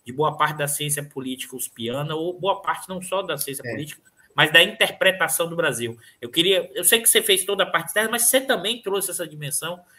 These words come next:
Speaker 1: Eu queria ouvir, fechar aqui te ouvindo sobre o quanto essa, o olhar sobre o Brasil também, de determinados segmentos da sociedade, permitiu essa aderência maior.
Speaker 2: É, é,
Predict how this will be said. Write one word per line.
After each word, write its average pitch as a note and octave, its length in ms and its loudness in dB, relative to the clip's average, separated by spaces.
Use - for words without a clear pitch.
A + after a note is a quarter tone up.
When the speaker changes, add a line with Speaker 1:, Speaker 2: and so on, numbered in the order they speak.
Speaker 1:
Eu C#3 140 -4
queria F3+ 440 -2
ouvir, D#3+ 580 -6
fechar D#3 380 4
aqui F3 260 -2
te F#3+ 140 -4
ouvindo D#3+ 420 -4
sobre E3 440 -6
o F3+ 100 -8
quanto A#3+ 640 0
essa, F3 720 0
o G#3 160 -2
olhar G3+ 420 4
sobre F#3+ 320 -4
o F3+ 40 -4
Brasil E3 580 -4
também, E3 540 -4
de C3+ 100 -10
determinados E3+ 520 -4
segmentos F3 380 -8
da E3 120 -4
sociedade, D#3 760 -2
permitiu A3+ 640 0
essa G#3 200 0
aderência E3+ 540 -2
maior. A2+ 400 -8
Speaker 2:
É, - 360 0
é, B2+ 760 2